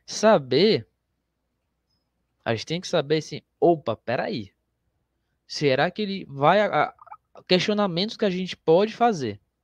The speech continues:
vale ressaltar, vale se ale-, vale salientar isso, questionamentos que a gente pode, é, fazer que são argumentos que até que são válidos. Será que ele vai aguentar o tempo todo?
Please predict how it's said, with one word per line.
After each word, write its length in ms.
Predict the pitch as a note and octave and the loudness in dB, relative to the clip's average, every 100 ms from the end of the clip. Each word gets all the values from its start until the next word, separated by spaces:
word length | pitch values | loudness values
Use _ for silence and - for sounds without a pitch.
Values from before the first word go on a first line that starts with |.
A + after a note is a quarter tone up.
| _ _ _ _ _ _ | _ _ _ _ _ _
vale 220 | G#2+ A#2+ | -4 0
ressaltar, 500 | C3+ C3 E3+ - C3+ | 0 -2 -4 2 2
vale 240 | D3+ C3 D#3+ | 4 2 2
se 140 | - | 0
ale-, 300 | D3+ C#3+ - _ - _ - | 0 0 -4 _ -20 _ 0
vale 280 | B2+ D#3+ | 4 4
salientar 720 | F3 E3+ D3+ C#3+ C#3 - E3 C#3+ | 2 -2 0 0 -2 -2 0 -2
isso, 280 | F2 - _ _ _ - - | -6 -14 _ _ _ -4 4
questionamentos 680 | G3 G3+ A3 G#3 F3 G#3+ | 6 6 2 2 0 -4
que 100 | - | -2
a 40 | F#3 | -2
gente 240 | F3+ D#3+ | -2 -8
pode, 520 | - E3+ F#3+ F#3 G3 - _ _ - - | 0 4 4 2 -6 -10 _ _ -20 -10
é, 340 | C#3 C3+ C3+ C3+ | -2 0 0 0
fazer 560 | - F3 C#3+ B2+ F#3 | 6 6 6 2 -2
que 120 | G3+ - | -2 -8
são 340 | F3+ F3 F3 | -8 -8 -6
argumentos 480 | - D3+ D3+ D3+ D#3+ | -6 -6 -6 -8 -8
que 100 | - | -8
até 180 | D#3+ D#3+ | -6 -6
que 120 | D#3+ | -8
são 200 | - E3+ | -10 -12
válidos. 720 | C3+ C3+ C3 A2 - - - _ _ _ _ _ _ | -4 0 0 -2 -10 -20 -20 _ _ _ _ _ _
Será 300 | - D#3+ C#3+ | -6 0 2
que 80 | F3+ | 0
ele 80 | F#3+ | 2
vai 100 | E3+ | 2
aguentar 640 | D#3 D#3+ D3+ - C#3 E3 - | 4 0 -2 0 2 2 0
o 100 | C#3 | -4
tempo 280 | C3+ B2 | -4 -8
todo? 340 | - C#3 A#2 | -2 0 0